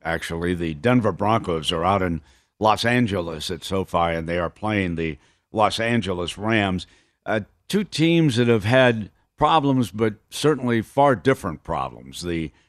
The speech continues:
worst trade of the offseason, unfortunately for the Broncos, turned out to be the acquisition of Russell Wilson, who will be back in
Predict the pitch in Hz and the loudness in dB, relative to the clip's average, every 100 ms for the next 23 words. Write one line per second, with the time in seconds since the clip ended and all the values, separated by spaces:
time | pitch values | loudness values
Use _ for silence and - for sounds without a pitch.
0 | _ 90 123 143 - - - 135 120 107 | _ 0 2 4 0 -4 0 2 2 2
1 | 101 104 101 - 107 107 117 107 90 117 | 2 2 2 0 -2 0 0 -2 0 0
2 | 127 120 110 107 90 92 82 120 127 98 | 2 0 -2 -2 -4 -6 -2 -2 0 -2
3 | 92 - 110 110 98 90 87 92 92 92 | -4 -6 -4 -2 -2 -4 -6 -6 -4 -4
4 | 101 - 90 110 101 95 78 _ _ 98 | -6 -8 -6 -4 -4 -6 -6 _ _ -6
5 | 87 110 - 104 107 127 104 101 101 107 | 0 0 2 0 2 2 2 -2 -2 0
6 | 120 156 151 147 123 131 127 127 117 82 | 2 2 4 4 4 2 2 2 2 0
7 | 87 | -6